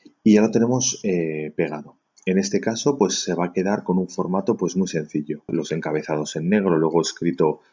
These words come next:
las frases, lo que queremos, pero, eh, ¿cómo podemos hacer que esto esté incrustado? Bueno, la ma-, la forma más sencilla de hacerlo es simplemente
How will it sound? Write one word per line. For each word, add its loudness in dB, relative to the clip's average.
las -2
frases, -2
lo 2
que 2
queremos, 0
pero, 4
eh, 2
¿cómo 4
podemos 2
hacer 0
que 0
esto 0
esté 2
incrustado? -2
Bueno, -14
la -2
ma-, -4
la -6
forma -2
más -8
sencilla 2
de 2
hacerlo 0
es -8
simplemente -2